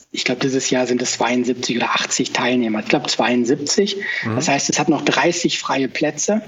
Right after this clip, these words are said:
Speaker 1: aber es gibt mittlerweile, sagen wir mal, sechzig Rennen. Das heißt,
Speaker 2: Ja.
Speaker 1: es geht über die Leistung.
Speaker 2: Okay.
Speaker 1: Die Leistungsstärksten,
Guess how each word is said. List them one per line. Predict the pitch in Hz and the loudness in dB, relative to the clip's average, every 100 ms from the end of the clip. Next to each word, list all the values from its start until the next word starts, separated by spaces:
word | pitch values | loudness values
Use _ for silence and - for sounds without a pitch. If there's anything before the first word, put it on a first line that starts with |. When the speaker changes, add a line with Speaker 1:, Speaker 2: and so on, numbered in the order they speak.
| - - - - | -10 -14 -14 -4
Speaker 1:
aber | - 151 | 0 0
es | - | 0
gibt | - - | -2 0
mittlerweile, | 147 156 127 131 131 127 | 0 2 2 2 0 0
sagen | 123 123 127 | 0 0 0
wir | 120 | 0
mal, | 123 123 - - | 0 -4 -8 -4
sechzig | 147 147 - - 117 120 | 0 0 -2 -2 -2 0
Rennen. | 123 120 95 - _ _ _ _ - | 0 -2 -4 -16 _ _ _ _ -6
Das | - | -2
heißt, | 143 143 | 0 0
Speaker 2:
Ja. | 107 | -2
Speaker 1:
es | - | -2
geht | 127 | 0
über | 127 | 2
die | 120 | 2
Leistung. | 117 110 120 - 120 107 - - - - | 0 0 -2 -2 -2 -4 -6 -12 -14 -4
Speaker 2:
Okay. | 110 | 2
Speaker 1:
Die | 127 135 131 | 2 2 2
Leistungsstärksten, | 135 160 - 151 139 - - 151 - - 180 170 | 2 2 2 2 2 2 2 0 0 0 2 0